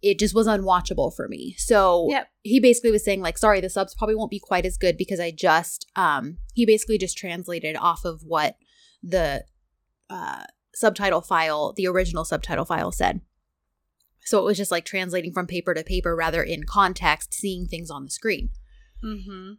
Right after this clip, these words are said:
Speaker 1: And honest to goodness, shout out to him for even doing that. I would not have blamed him at all if he was
Speaker 2: Yeah.
Speaker 1: like,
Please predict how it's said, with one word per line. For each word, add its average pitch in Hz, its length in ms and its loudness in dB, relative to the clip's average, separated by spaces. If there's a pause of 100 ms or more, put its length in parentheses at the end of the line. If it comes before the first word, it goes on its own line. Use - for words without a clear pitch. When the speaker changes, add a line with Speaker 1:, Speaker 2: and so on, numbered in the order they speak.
(220)
Speaker 1:
And 233 260 6
honest 202 400 4
to 330 60 -2
goodness, 392 480 4
shout 254 320 8
out 339 200 4
to 339 60 -2
him 320 200 -2
for 311 100 -2
even 254 260 2
doing 208 300 -2
that. 160 260 4
I 214 140 4
would 247 200 8
not 190 260 2
have 285 160 2
blamed 254 260 0
him 269 140 4
at 302 140 0
all 185 440 4
if 196 140 -4
he 208 180 -4
was 196 200 0
Speaker 2:
Yeah. 185 40 -2
Speaker 1:
like, 147 480 2